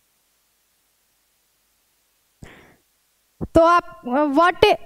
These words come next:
देखिए क्या क्या देखने के लिए मिल जाता है, what is the unit of capacitance, ठीक है, मोहो पहला ऑप्शन है आपके पास, दूसरा हेनरी है, तीसरा फैरेड है और चौथा क्या है आपका,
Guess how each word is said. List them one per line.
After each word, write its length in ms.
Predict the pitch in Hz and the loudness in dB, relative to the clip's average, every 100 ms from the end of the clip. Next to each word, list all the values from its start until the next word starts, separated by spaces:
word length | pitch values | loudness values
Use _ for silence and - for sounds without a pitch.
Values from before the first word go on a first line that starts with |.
| - - - - | -14 -20 -16 -2
देखिए 400 | 320 359 370 247 | 0 2 0 -2
क्या 220 | - 311 | 0 0
क्या 240 | 311 381 370 | 2 2 2
देखने 300 | 349 349 370 | 0 0 0
के 60 | |
लिए 80 | 381 | 0
मिल 140 | 370 | 2
जाता 240 | 349 349 381 | 2 2 0
है, 80 | 415 | 0
what 340 | 311 339 339 | 0 0 2
is 200 | 403 359 | 0 2
the 260 | 381 392 440 - - - - _ - | 0 0 -2 -6 -14 -16 -20 _ 0
unit 400 | 311 392 415 440 392 | 2 2 0 0 2
of 200 | 392 - | 0 2
capacitance, 880 | 381 339 392 392 320 381 427 - - - _ _ | 0 4 2 2 2 2 0 -6 -10 -12 _ _
ठीक 180 | 381 330 | -2 2
है, 300 | 427 370 269 277 | 0 0 -4 -2
मोहो 640 | 285 339 370 415 453 - - _ | 0 2 2 2 0 -4 -20 _
पहला 340 | - 330 370 370 | -2 0 2 0
ऑप्शन 300 | 359 - 381 | 0 -2 2
है 140 | 370 | 2
आपके 240 | 370 359 370 | 2 0 0
पास, 260 | 339 370 | 2 0
दूसरा 380 | 349 349 339 359 | 2 0 2 0
हेनरी 520 | 349 285 330 339 359 370 | 0 0 -2 0 2 2
है, 300 | 359 359 370 - - - _ | 2 2 0 -4 -16 -20 _
तीसरा 420 | 254 285 - 359 | 0 2 2 0
फैरेड 420 | 359 359 320 349 370 | 2 2 2 2 2
है 320 | 370 370 392 - - - | 2 2 0 -2 -6 0
और 180 | 330 359 | 2 2
चौथा 420 | - 339 320 370 | 2 2 2 0
क्या 200 | 370 370 | 2 2
है 220 | 359 381 | 4 2
आपका, 400 | 403 370 - 392 | 2 -2 -2 -2